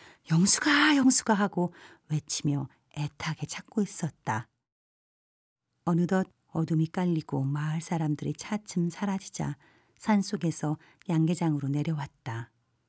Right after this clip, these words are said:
밤새 나를 찾느라 온 동네가 난리가 났는데도 도사견을 몰아내고 태평스럽게 잠을 잤다. 그렇게 밤이 지나고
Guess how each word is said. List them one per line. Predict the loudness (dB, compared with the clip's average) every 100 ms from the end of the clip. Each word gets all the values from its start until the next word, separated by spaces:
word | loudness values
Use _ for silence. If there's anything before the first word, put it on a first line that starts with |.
| _ _ _ _ _ _
밤새 | -2 2 2 2
나를 | 0 0 -4 -4
찾느라 | -2 -2 0 -2 -4
온 | -2 0 0
동네가 | 2 2 2 0
난리가 | 0 0 0 0
났는데도 | 0 0 0 -2 -4 -8 -8 -8 _ _ _ _
도사견을 | -4 -2 -2 -2 -2 0
몰아내고 | -2 -2 -4 -6 -6 -6 -6 _ _ _ -18
태평스럽게 | -12 -6 -2 -2 -4 -12 -12 -12
잠을 | -6 -6 -6
잤다. | -8 -12 _ -14 -14 -14 _ _ _ _ _ _ _ _ _ _
그렇게 | -2 -2 -2 -10
밤이 | -4 0 0
지나고 | 0 0 -2 -2 -4 -6